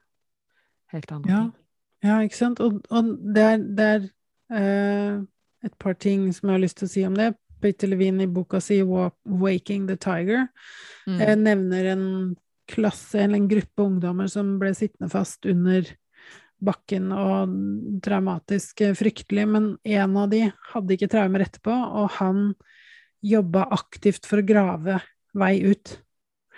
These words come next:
Speaker 1: Ja.
Speaker 2: Han fant en
Speaker 1: Sant.
Speaker 2: løsning, ikke sant?
Speaker 1: Ja.
Speaker 2: Eh, det andre jeg har lyst
Speaker 1: Mm.
Speaker 2: til å si er at den, den,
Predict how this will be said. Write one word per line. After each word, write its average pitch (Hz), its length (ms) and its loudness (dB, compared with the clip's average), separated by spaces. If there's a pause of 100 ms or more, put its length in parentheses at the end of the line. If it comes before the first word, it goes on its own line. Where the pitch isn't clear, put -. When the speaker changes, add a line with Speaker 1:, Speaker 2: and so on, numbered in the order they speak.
(140)
Speaker 1:
Ja. 208 120 4
Speaker 2:
Han - 280 -8 (180)
fant 196 220 -8
en 208 120 2
Speaker 1:
Sant. 208 40 4
Speaker 2:
løsning, - 460 -2
ikke - 280 -20
sant? 254 220 -2 (400)
Speaker 1:
Ja. 190 140 4
Speaker 2:
Eh, 185 40 2 (200)
det 226 100 -12 (100)
andre 185 120 -12
jeg 202 80 4
har 208 60 6
lyst 170 140 2
Speaker 1:
Mm. 147 40 -4
Speaker 2:
til 214 80 -4
å - 100 -14
si 226 140 -4
er 190 340 0
at 214 160 -2 (100)
den, 208 460 4 (880)
den, 208 520 4